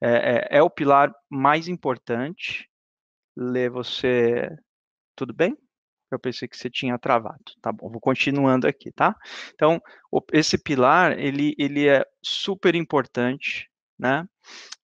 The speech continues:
É, é, não é o primeiro por acaso, tá? Então, porque vocês vão notar, né? Se a gente, a gente faz um mapinha no final e entende quantas, é, é,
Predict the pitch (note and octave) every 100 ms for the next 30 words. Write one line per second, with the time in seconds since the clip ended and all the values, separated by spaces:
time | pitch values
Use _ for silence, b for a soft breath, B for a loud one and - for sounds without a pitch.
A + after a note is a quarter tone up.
0 | - B2 B2 - C3 B2+ B2+ D3+ D3+ C#3+
1 | - C3+ C3+ C3 A#2+ C#3+ C#3 - A#2 A2+
2 | A#2 B2 - _ _ _ - - B2+ D3
3 | B B B B C3 B2 - C#3 C#3 C#3+
4 | C#3+ - - D3 D#3+ D#3+ - _ _ D#3
5 | D3 D3 D#3 D3+ D#3+ E3+ F3+ - C3 B2
6 | B2 B2+ - A#2+ C3 C3 - B2+ B2 C#3
7 | - A#2+ B2+ - C3 C3 C3+ B2+ B2 C3
8 | B2+ B2+ A#2+ - B2 A#2+ B2 C3 C3 B2+
9 | B2 C3 A#2+ - C#3 D#3 D#3+ C#3+ B2+ A#2+
10 | - - - - _ _ _ _ _ _
11 | A2+ A#2 - A#2+ A2+ A2+ A2+ A2+ A2+ A#2+